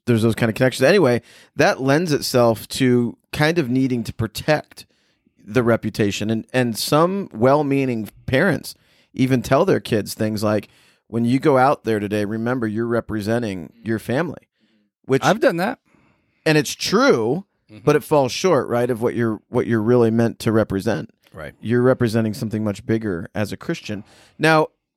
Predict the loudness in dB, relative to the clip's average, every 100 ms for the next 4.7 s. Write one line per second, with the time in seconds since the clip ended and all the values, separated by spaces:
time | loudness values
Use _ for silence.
0 | -4 2 2 0 _ _ _ -14 -2 2
1 | 2 2 4 4 4 2 2 0 -2 -8
2 | -4 -4 -4 -6 -10 -16 _ _ _ 2
3 | 2 2 -2 0 0 0 -2 0 2 2
4 | 0 0 0 0 -2 -4 -6